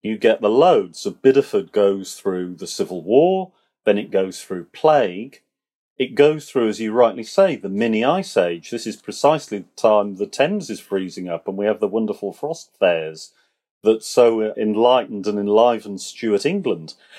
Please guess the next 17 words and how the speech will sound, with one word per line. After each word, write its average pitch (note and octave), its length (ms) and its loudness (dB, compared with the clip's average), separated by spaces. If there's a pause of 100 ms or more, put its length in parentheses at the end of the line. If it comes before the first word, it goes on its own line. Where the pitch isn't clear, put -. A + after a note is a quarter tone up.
(220)
So G3 460 2 (120)
it's F#3 240 -6
an F#3+ 100 2
odd D#3 240 2
mixture. F3 540 -2
And A2+ 140 -4
the A#2 40 -6
fascinating G3 640 -4
thing D3+ 180 -2
I E3+ 160 0
think C#3 300 -6
about G#2 300 0
the G2+ 80 -8
Biddeford G#3 580 0
case - 560 -10 (320)
is D3 360 -2
that G3 220 0